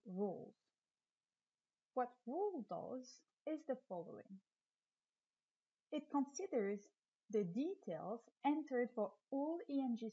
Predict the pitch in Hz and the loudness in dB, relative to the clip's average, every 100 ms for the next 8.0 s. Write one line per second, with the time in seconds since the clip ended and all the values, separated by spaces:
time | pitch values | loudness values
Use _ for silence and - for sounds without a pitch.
0 | - 196 165 165 - - _ _ _ _ | -6 -6 -6 -8 -14 -18 _ _ _ _
1 | _ _ _ _ _ _ _ _ _ _ | _ _ _ _ _ _ _ _ _ _
2 | 349 392 - 190 185 185 262 - _ _ | 0 0 -2 -6 -4 -2 -2 -6 _ _
3 | _ _ 302 - - 202 - - 208 214 | _ _ -8 -4 0 0 2 0 0 -4
4 | - - 214 196 247 254 285 302 320 - | -6 0 0 6 6 6 4 0 -4 -2
5 | 277 262 254 254 226 190 190 240 226 254 | 0 0 -2 -4 0 0 0 -4 -4 -2
6 | 247 202 175 - - - _ _ _ _ | -2 -2 -4 -12 -18 -18 _ _ _ _
7 | _ _ _ _ _ _ _ _ - | _ _ _ _ _ _ _ _ -8